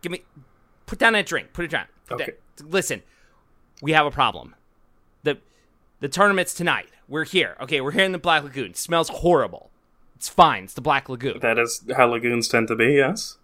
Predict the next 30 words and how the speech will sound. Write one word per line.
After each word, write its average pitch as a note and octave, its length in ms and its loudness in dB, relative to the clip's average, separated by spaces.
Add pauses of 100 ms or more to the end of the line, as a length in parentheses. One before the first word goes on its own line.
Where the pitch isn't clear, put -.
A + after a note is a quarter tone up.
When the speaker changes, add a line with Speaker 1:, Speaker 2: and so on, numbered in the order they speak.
(280)
Speaker 1:
Yeah, F#3 220 -2
yeah. D#3+ 380 0
I E3 100 -2
didn't, E3 340 -12
I E3 140 -4
didn't E3+ 240 -2
know F3 240 2
that. A2 220 -4
I B2+ 80 -4
didn't D3+ 300 -4
visit C3+ 360 -6
here. A2+ 340 -8
I C3+ 120 -6
just C3 200 -10
booked C#3+ 300 -2
it. F2+ 220 -12
It's - 180 -16
whatever. B2 400 -8 (460)
Um, B2+ 320 -2 (2500)
half G3 260 4
the F#3+ 60 2
monsters D#3 400 4
aren't B2 220 0
here. G#2 260 -10 (800)
Speaker 2:
What? - 340 4 (640)
Speaker 1:
Half E3+ 240 4
the F#3+ 60 4
monsters F3+ 560 2
aren't D#3 300 2 (160)
here. - 440 -6